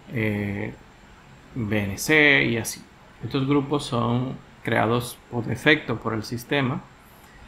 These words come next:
O sea que yo puedo marcarlo, simplemente agregar el usuario a ese grupo o crear un grupo nuevo. En este caso lo voy a dejar así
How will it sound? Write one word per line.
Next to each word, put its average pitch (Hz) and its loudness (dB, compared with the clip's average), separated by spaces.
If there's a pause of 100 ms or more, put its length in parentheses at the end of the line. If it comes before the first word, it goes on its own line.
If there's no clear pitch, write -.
(240)
O - -16
sea 113 -4
que 107 -2
yo 104 0
puedo 113 0
marcarlo, 143 0
simplemente 117 -2
agregar 117 2
el 139 2
usuario 131 -2
a 113 -2
ese 107 -6
grupo 123 -2
o 147 0
crear 117 2
un 120 2
grupo 120 0
nuevo. 120 2 (1500)
En 110 -4
este 117 -4
caso 131 -2 (160)
lo 113 -2
voy 110 0
a 110 0
dejar 107 -2
así - -6